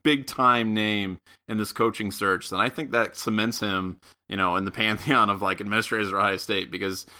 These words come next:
the, the stuff that he might be able to do is, is gonna be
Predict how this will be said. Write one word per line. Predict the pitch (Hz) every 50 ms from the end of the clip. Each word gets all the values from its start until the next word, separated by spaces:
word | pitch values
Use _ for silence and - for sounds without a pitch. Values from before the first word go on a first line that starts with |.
| _ _ _
the, | 113 113
the | 92 120 113
stuff | - - 151 143 -
that | 123 120
he | 117 131
might | 127 120 117 113 107
be | 113
able | 110 101 92 95
to | 95 95
do | 98 117 123 123 120 113 107 101
is, | 98 95 95 -
is | - 101 98
gonna | 95 107 98 95
be | 95 92 92 92 95 98